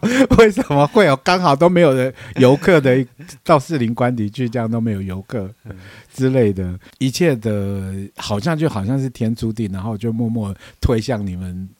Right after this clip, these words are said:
Speaker 1: 往这个修成正果的路上嘛。
Speaker 2: 对，那其实也，也，也跟每，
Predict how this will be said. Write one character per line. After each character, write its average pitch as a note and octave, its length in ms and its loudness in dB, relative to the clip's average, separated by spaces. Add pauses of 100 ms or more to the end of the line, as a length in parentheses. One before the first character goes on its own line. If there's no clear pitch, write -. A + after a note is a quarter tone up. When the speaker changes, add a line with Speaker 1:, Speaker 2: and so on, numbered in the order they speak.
(200)
Speaker 1:
往 F2+ 320 -10
这 G#2+ 120 -8
个 F#2+ 220 -12
修 B2+ 220 -4
成 G#2 200 -6
正 G#2+ 220 -4
果 F2 180 -12
的 F#2 80 -10
路 G2+ 220 -10
上 F#2 280 -12 (120)
嘛。 D#2+ 200 -20
Speaker 2:
对， G2+ 240 -12 (140)
那 G3+ 160 -6
其 F#3 220 -10
实 C3 420 -8
也， A#2 220 -10
也， A#2 280 -12
也 A#2+ 160 -12
跟 F3 400 -8 (440)
每， A2+ 200 -12